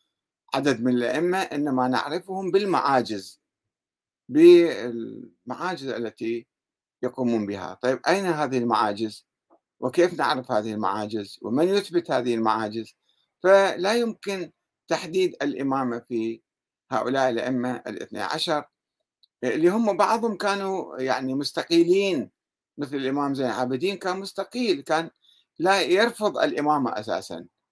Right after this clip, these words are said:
وجالس في بيته ولا يتصدى للإمامة. الإمام رضا كذلك استقال عن الإمامة السياسية والدينية والعلمية، ورفض الإجابة على تساؤلات الشيعة.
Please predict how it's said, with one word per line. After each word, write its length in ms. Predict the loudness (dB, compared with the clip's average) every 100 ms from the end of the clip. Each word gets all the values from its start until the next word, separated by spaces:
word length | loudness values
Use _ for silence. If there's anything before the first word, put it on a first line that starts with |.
| _ -6
وجالس 440 | 0 4 4 2
في 140 | 0 4
بيته 420 | 6 4 4 4
ولا 260 | 6 6 6
يتصدى 840 | 4 -2 -6 -2 -2 -2 -4 -4 -6 _ _ _ _ _ -6
للإمامة. 640 | -2 0 2 2 2 -2 -14 _
الإمام 380 | -2 0 2 2
رضا 280 | 2 2 2
كذلك 560 | 0 2 2 0 -6 _ _ _ _ _ _ -10
استقال 520 | -6 -4 0 2 2
عن 240 | 2 0 -4
الإمامة 500 | -6 -2 0 0 -2
السياسية 960 | -4 -6 -6 0 0 -2 -4 -2 -2 -2
والدينية 800 | 0 0 0 0 2 0 -2 -8 _ _ _ _ _
والعلمية، 960 | -2 2 2 2 -2 0 0 0 -2 -2
ورفض 560 | -4 -2 -2 -2 -2 -4
الإجابة 600 | -4 -6 -2 0 0 -2
على 380 | -4 -2 -4 -6 _ _
تساؤلات 600 | -8 -2 0 2 2 2
الشيعة. 560 | 0 -6 -2 -2 -4 -12